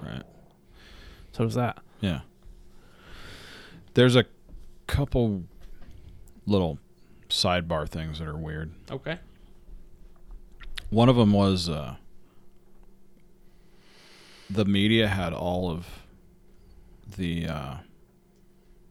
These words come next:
Speaker 1: uh, all of the hijackers', um, pictures, like, almost immediately.
Speaker 2: Almost, 'cause I remember watching it.
Speaker 1: Um, they found all their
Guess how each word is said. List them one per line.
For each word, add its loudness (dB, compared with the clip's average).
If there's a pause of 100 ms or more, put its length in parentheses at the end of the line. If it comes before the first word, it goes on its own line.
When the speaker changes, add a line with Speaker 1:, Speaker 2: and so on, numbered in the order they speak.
(1040)
Speaker 1:
uh, -12 (640)
all 6
of 4
the -4
hijackers', 0 (420)
um, -6
pictures, 0 (720)
like, -6
almost -2
immediately. -4 (720)
Speaker 2:
Almost, 6
'cause 4
I 8
remember 6
watching 2
it. -6 (1160)
Speaker 1:
Um, 0 (680)
they 6
found 4
all 2
their 0